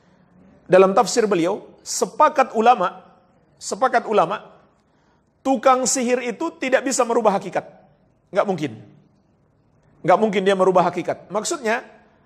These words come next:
satu zat, dia nggak bisa rubah menjadi zat lain. Nggak bisa. Tali, nggak mungkin dia rubah jadi benda lain. Nggak mungkin dia rubah jadi ular. Tidak mungkin. Mustahil. Tidak mungkin dia lakukan itu, itu mustahil.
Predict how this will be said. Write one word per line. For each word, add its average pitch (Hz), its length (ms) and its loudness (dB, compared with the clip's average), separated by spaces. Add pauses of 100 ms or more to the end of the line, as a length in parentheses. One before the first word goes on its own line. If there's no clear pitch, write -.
(640)
satu 262 480 2
zat, 233 720 0
dia 330 240 -6
nggak 277 160 -4
bisa 294 240 -2
rubah 294 240 0
menjadi 285 400 -4
zat 269 240 0
lain. 208 320 2 (960)
Nggak 196 160 -2
bisa. 156 200 -6 (1400)
Tali, 269 640 4
nggak 262 160 2
mungkin 330 320 -8
dia 294 160 4
rubah 294 160 2
jadi 247 240 0
benda 240 240 2
lain. 180 240 2 (800)
Nggak 240 160 -2
mungkin 294 160 -8
dia 262 160 6
rubah 262 160 4
jadi 214 320 0
ular. 185 320 0
Tidak 208 160 -4
mungkin. 160 400 -6 (240)
Mustahil. 165 480 -4 (1600)
Tidak 165 200 4
mungkin 185 240 0
dia 175 160 4
lakukan 160 320 0
itu, 156 160 -4
itu 175 240 -6
mustahil. 151 480 -6